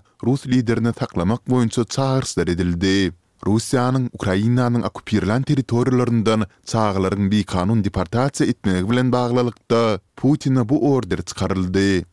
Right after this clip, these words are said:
Putin Russiýanyň Tuva regionundan Mongoliýa gelende Mongol resmiýetleri Ulan Bataryň halkara aeroportunda onuň öňüne gyzyl haly düşediler we hormat garabuluny düzdüler.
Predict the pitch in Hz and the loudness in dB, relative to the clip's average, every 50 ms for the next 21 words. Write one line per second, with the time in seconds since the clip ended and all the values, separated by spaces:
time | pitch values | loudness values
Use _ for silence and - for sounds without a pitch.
0 | _ _ _ - - 113 117 120 - 151 139 131 120 117 123 131 - - 139 127 | _ _ _ -4 0 0 0 0 0 0 0 2 2 2 0 0 0 0 0 0
1 | 131 131 135 131 - - - 135 147 143 156 147 143 123 117 120 131 131 131 131 | 0 0 -2 -2 -4 -2 0 0 2 2 2 2 0 0 0 0 2 2 2 2
2 | 123 120 120 127 117 113 107 95 92 92 92 98 117 135 139 147 139 135 135 127 | 2 2 2 2 2 2 2 2 0 0 0 0 0 2 2 2 2 2 2 2
3 | 131 120 117 107 101 117 117 117 117 107 107 _ _ _ - 98 98 95 95 90 | 2 0 0 0 2 2 2 2 0 -2 -6 _ _ _ -4 -2 0 0 0 0
4 | 104 127 143 147 147 139 - - 135 131 131 117 117 117 117 120 120 120 120 - | 0 0 2 0 0 -2 0 0 2 2 4 4 4 4 4 2 2 2 0 -2
5 | _ _ - - 107 107 107 104 101 92 98 98 - - 98 92 90 90 113 127 | _ _ -4 0 2 2 2 2 0 0 -2 -2 -2 -2 0 0 0 0 0 -2
6 | 123 95 98 110 104 - - 92 87 92 123 135 143 147 135 - 139 143 139 - | -2 -2 -2 -2 -2 -2 -2 -2 -2 0 0 0 0 0 -2 0 -2 -2 -2 -2
7 | - 127 123 120 113 113 113 113 113 107 92 - _ _ 107 95 95 98 120 151 | -2 0 0 2 2 2 2 2 0 -2 -4 -8 _ _ -2 0 2 2 2 2
8 | 131 143 139 139 131 131 131 123 - - 101 101 120 123 120 - 120 131 135 127 | 2 2 2 2 2 2 2 0 0 -2 0 0 0 -2 -2 -2 -2 0 0 0
9 | 110 98 90 90 - - 120 110 104 113 110 104 107 107 107 92 - _ _ - | 0 -2 -2 -4 -2 0 0 0 2 2 2 2 2 2 0 -2 -6 _ _ -2
10 | 98 104 110 104 98 - - 107 98 92 104 113 - - 127 127 131 139 139 143 | 0 0 0 0 -2 -2 -2 -2 0 0 0 -2 -2 -2 -2 0 0 2 2 2
11 | 139 151 147 135 131 120 101 92 95 95 90 87 101 98 98 101 101 98 90 85 | 2 2 2 2 2 0 0 0 -2 -4 -2 0 2 2 4 4 2 2 0 -2